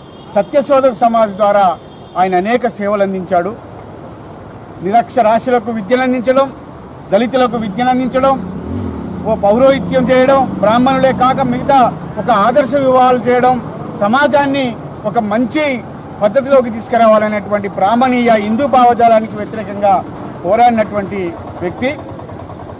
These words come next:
అనేక మందికి స్ఫూర్తిగా నిలిచి ఇలా ఆత్మగౌరవాన్ని పెంచినటువంటి వ్యక్తి మహాత్మా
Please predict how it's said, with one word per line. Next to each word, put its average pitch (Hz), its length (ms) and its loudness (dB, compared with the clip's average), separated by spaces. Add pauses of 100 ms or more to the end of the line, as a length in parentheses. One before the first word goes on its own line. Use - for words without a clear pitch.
అనేక 269 300 2 (100)
మందికి 254 380 -2
స్ఫూర్తిగా 262 460 -2 (280)
నిలిచి 269 300 -2 (500)
ఇలా 233 120 6 (120)
ఆత్మగౌరవాన్ని 269 840 4
పెంచినటువంటి 220 640 -4
వ్యక్తి 202 260 -6 (480)
మహాత్మా 202 300 0